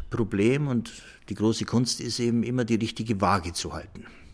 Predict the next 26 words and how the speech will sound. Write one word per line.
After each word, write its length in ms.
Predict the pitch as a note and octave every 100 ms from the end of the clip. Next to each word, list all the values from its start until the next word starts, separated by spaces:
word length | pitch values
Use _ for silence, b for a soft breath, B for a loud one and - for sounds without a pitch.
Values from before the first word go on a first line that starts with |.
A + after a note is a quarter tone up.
| B - -
Das 160 | - C3
ist 140 | A2
auch 120 | A2+
einer 260 | - C3 C#3
der 100 | A2
Gründe, 580 | F#2+ G#2 A#2+ B2 B2+ A2+
warum 320 | G#2 A#2 A#2
der 160 | G#2+ G2
Staat 800 | - D#2+ E2 - - - - B2
das 160 | -
Glücksspiel 600 | - A#2+ - C3+ B2+ B2+ - _ B B B B
fest 340 | - B2 -
in 140 | A2 G2
der 120 | E2
Hand 300 | F#2 F#2 -
hält, 480 | B2+ F3 - - - - _ B B B B B B
weil 260 | - G2+ B2+
es 240 | A#2+ A#2+
natürlich 420 | B2+ A#2 B2 A#2+ G#2+
Entspannung 520 | G#2+ - G2+ C3+ B2+
bringen 340 | C3 C3+ C3+
kann, 380 | B2 B2+ C#3 C#3+
weil 320 | G2+ G#2 G#2+
es 160 | G#2+ -
auch 220 | F2 -
Glück, 500 | - - - - -